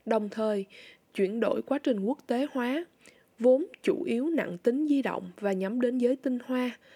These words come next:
sang việc ứng dụng công nghệ và phát triển chương trình giảng dạy để tất cả sinh viên đều hưởng lợi. Bây giờ là lúc để biến những ý tưởng này thành hành động.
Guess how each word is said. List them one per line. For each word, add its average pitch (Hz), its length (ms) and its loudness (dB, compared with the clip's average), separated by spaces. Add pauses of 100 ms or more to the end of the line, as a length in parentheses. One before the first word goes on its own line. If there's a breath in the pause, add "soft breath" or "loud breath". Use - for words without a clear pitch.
(220 loud breath)
sang 294 380 0
việc 208 260 -2
ứng 311 320 -2
dụng 196 280 0
công 233 200 -2
nghệ 190 240 -2
và 185 140 -4
phát 302 240 -6
triển - 240 -8
chương 247 220 -4
trình 190 220 0
giảng 190 260 -2
dạy 170 300 -4 (260 loud breath)
để 185 180 2
tất - 260 -6
cả - 160 -4
sinh 240 240 -4
viên 247 280 0
đều 190 220 2
hưởng 180 240 -6
lợi. 208 340 -2 (760 loud breath)
Bây 262 280 2
giờ 202 260 2 (140)
là 196 140 2
lúc 233 340 0
để 175 120 4
biến 208 280 -2
những 190 220 -4
ý 233 180 -2
tưởng 214 300 -6
này 190 220 -4
thành 185 260 -6
hành 180 200 -6
động. - 180 -8